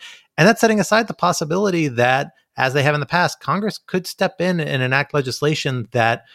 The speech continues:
further broadens aiding and abetting liability and may open up even more cases like this again in the future, if not this specific case. I doubt they'll go quite as broad as the plaintiffs had to do in this case, but they might find some other ways to ratchet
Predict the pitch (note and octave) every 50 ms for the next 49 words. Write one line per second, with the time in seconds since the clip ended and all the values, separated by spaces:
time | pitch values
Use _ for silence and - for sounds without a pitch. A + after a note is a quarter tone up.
0 | - _ _ _ _ - - C#3+ D3 D#3+ D3+ D3 C#3 A#2 G#2 A2+ A2+ C3 C3+ C3
1 | A#2 A#2 A#2+ A#2+ C3+ B2+ B2+ B2 B2 A2 C3 F3 F#3 C#3 G#2 A2 A#2 A#2+ - B2+
2 | A#2+ B2 - A#2+ A2 A2+ - - A#2+ A#2+ A#2+ A#2 A#2+ A#2+ B2 B2 B2 A#2+ A#2+ A#2
3 | - C3 B2 B2 A#2+ A#2+ - C#3+ C3 B2+ B2 B2+ B2+ A#2+ A#2 A#2 B2 B2+ B2+ A#2+
4 | - - C3 B2+ A#2 - B2+ A2+ G#2 A2 A2+ A2 - - A#2 - - A#2 G#2 G#2
5 | A#2 A2+ A2+ A2 G#2+ G2+ - - C#3+ B2 - A#2+ A2 G#2 - _ - - _ -
6 | C3 A2+ - A2+ G#2 - _ - A#2+ A2 - - - - - - - - - F3+
7 | - - - _ - - - - - - - - _ - - - - _ - A#2
8 | B2 A#2+ B2+ C3 D3 - - D3+ D3 C#3 D3 C3+ - - B2+ B2 C3+ D3 C3+ -
9 | - C#3 C3+ C#3 C#3+ C3+ - C3+ - - C#3+ C#3+ - C3+ - - - B2+ C#3 D3+
10 | E3 D3+ E3 E3+ F3 E3+ E3+ D#3 - - - F#3 G#3 G#3 - _ - - - C3
11 | C3 B2+ B2 B2 B2 B2+ C#3+ D3 _ - - - C3 C3 C3+ C3+ - - B2+ A#2+
12 | A2 A2+ C3 B2 A#2 A2+ A2 A2 G#2 - _ - A2 G#2 G2+ G#2 G#2+ A2+ A2 -
13 | - A#2 A2 -